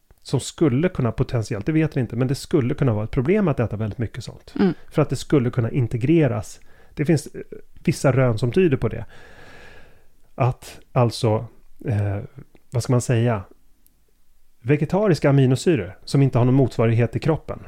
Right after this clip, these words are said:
Speaker 1: integreras i biologiskt aktiva proteiner
Speaker 2: Mm.
Speaker 1: i kroppen och får dem att väckas på ett felaktigt sätt.
Speaker 2: Mm.
Speaker 1: Det är en möjlig mekanism.
Speaker 2: Fortsättning i avsnitt femtiofyra.
Speaker 1: Okej, <laughs> vi kan inte ta allt om allt här.
Speaker 2: Mm.
Speaker 1: Men, eh, jag försöker lista upp ett antal.
Speaker 2: Ja, men det är intressant,
Speaker 1: Ja.
Speaker 2: verkligen.
Speaker 1: Eh,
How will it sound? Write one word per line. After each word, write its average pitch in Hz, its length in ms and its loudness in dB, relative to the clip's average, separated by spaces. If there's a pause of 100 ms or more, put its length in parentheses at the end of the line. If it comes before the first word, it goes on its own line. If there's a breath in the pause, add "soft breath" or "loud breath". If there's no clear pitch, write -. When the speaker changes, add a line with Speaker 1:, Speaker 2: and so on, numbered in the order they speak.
(280)
Speaker 1:
integreras 127 720 2
i 117 60 -2
biologiskt 113 680 0
aktiva - 380 -10
proteiner 123 360 0
Speaker 2:
Mm. 110 140 -2
Speaker 1:
i - 20 -4
kroppen - 360 -4
och 104 80 -2
får 117 180 2
dem 107 140 0
att - 140 -2
väckas 117 260 -2
på 123 100 -6
ett - 60 -6
felaktigt 113 420 -6
sätt. 220 100 0
Speaker 2:
Mm. 196 140 -2 (180)
Speaker 1:
Det 151 100 4
är 156 40 6
en 135 120 2
möjlig 110 300 2
mekanism. 113 500 -8 (480)
Speaker 2:
Fortsättning 202 680 0
i 170 160 0
avsnitt 156 380 -4
femtiofyra. 156 520 -6 (200)
Speaker 1:
Okej, 107 380 -4 (160)
<laughs> 147 160 2
vi 127 140 0
kan 147 80 4
inte 127 140 2
ta 117 180 0
allt 110 180 0
om 107 60 -6
allt 98 180 -8
här. - 80 -10 (180 loud breath)
Speaker 2:
Mm. 202 220 2
Speaker 1:
Men, 147 240 4
eh, 151 140 2
jag 135 360 2 (100)
försöker - 280 0
lista 131 380 0
upp 127 140 0
ett 123 120 -2
antal. - 140 2
Speaker 2:
Ja, 247 80 6
men 247 140 8
det 254 60 6
är 269 40 4
intressant, 240 440 2
Speaker 1:
Ja. - 80 -2
Speaker 2:
verkligen. - 380 -4
Speaker 1:
Eh, 127 400 6